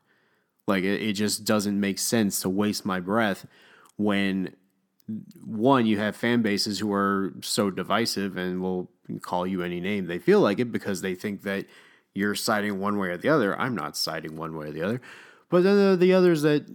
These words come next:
you just don't want to get into it with the Department of Player Safety because it just makes no sense to even decipher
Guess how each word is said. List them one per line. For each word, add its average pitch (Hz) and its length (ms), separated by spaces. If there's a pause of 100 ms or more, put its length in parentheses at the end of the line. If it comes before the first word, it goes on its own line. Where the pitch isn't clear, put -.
(100)
you 135 200
just 123 320
don't 120 260
want 117 180
to 113 60
get 107 160
into 107 320
it 101 40
with 95 180
the 98 80
Department 92 400
of 85 60
Player 87 200
Safety 87 500
because 98 280
it 95 80
just 92 180
makes 95 280
no 98 140
sense 90 360
to 76 100
even 90 240
decipher 85 640